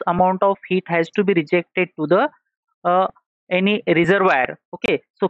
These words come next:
can you reject it to the hot reservoir, that is hundred degrees Celsius? So ninety degrees Celsius gas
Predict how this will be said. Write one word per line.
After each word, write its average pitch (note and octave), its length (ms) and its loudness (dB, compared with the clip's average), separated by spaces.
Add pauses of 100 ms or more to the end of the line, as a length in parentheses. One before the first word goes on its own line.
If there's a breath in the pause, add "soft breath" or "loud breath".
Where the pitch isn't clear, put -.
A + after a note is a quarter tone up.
can E3+ 160 0
you A#3 160 2
reject A3 460 0
it G3 180 0 (520)
to G#3+ 200 4
the F#3+ 320 2 (220)
hot A3 300 0
reservoir, F#3+ 640 2
that F3+ 220 -2
is F3 80 -4
hundred E3 300 -2
degrees F3 300 0
Celsius? G3 420 -2 (460)
So G3+ 360 2
ninety F3 280 -4
degrees G#3+ 280 -2
Celsius G#3+ 500 0
gas F#3+ 320 -2